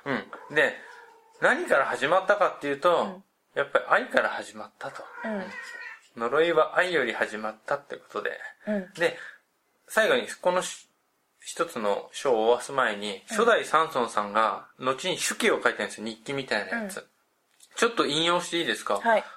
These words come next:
Speaker 2: あの、どういう気持ちで処刑人になって、その後思ってたか、
Speaker 1: うん。
Speaker 2: 初代さんの気持ち。
Speaker 1: うん。
Speaker 2: えーっと、点々点。しかし私は恐れるのである。えー、子供は親の意志によってしか存在し-、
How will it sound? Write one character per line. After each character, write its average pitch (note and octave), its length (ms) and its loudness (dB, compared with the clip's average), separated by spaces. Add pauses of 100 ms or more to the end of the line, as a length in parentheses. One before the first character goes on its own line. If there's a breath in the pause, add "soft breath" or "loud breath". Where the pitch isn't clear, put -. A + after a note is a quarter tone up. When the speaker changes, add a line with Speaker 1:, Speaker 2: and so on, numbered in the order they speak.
Speaker 2:
あ C3 180 4
の、 C3 160 4
ど D3+ 200 4
う G3 40 2
い E3 120 2
う A2+ 100 -2
気 - 100 -8
持 A2+ 140 -2
ち A#2 120 -8
で A2 80 -8
処 G#2+ 120 -10
刑 A#2 180 -2
人 A2+ 160 -8
に A2+ 40 -8
な A2+ 100 2
っ - 100 -10
て、 G2+ 320 -6
そ A#2+ 140 -2
の B2+ 80 4
後 B2+ 420 -4
思 B2 180 0
っ B2 40 -10
て - 100 -8
た A2 100 -10
か、 - 60 -14
Speaker 1:
う - 20 -10
ん。 - 40 -10
Speaker 2:
初 D3 160 0
代 C3 140 4
さ - 120 -10
ん G2 80 -16
の - 60 -20
気 - 160 -20
持 G2+ 60 -14
ち。 G#3+ 40 -8
Speaker 1:
う G#3+ 40 -6
ん。 G3 40 -6 (1000 loud breath)
Speaker 2:
え G#2+ 260 -10
ー - 20 -14
っ - 40 -20 (120)
と、 - 120 -10
点 C3+ 380 -4
々 C3+ 200 -4
点。 A#2+ 200 -4
し - 120 -10
か G#3 100 4
し G#3 140 -4
私 E3 400 4
は E3+ 200 6
恐 B2+ 220 0
れ G3+ 140 6
る D#3+ 140 2
の G#2+ 160 0
で G2 80 -2
あ F#2+ 120 -2
る。 - 140 -14 (480 soft breath)
え A2+ 360 -4
ー、 - 40 -10
子 D3+ 100 2
供 F3 300 6
は D#3+ 240 4
親 D#3+ 180 6
の F3 180 2
意 E3 100 -8
志 F3+ 160 -6
に C3+ 100 -2
よ A#2+ 100 4
っ - 80 -10
て C3+ 180 -2
し - 160 -10
か D#3 260 4
存 B2+ 220 -4
在 C3 160 4
し-、 - 720 -6